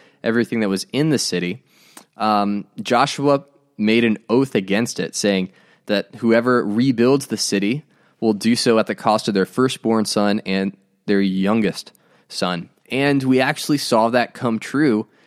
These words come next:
and we saw that in First Kings sixteen. We see this little, this little nugget, this little, uh, aside, if you will,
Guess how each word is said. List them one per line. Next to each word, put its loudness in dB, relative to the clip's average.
and 0
we 4
saw 2
that 2
in 0
First -4
Kings -2
sixteen. -6
We -4
see -2
this -2
little, 0
this -4
little 4
nugget, 2
this -4
little, 2
uh, 2
aside, 0
if -8
you 2
will, 0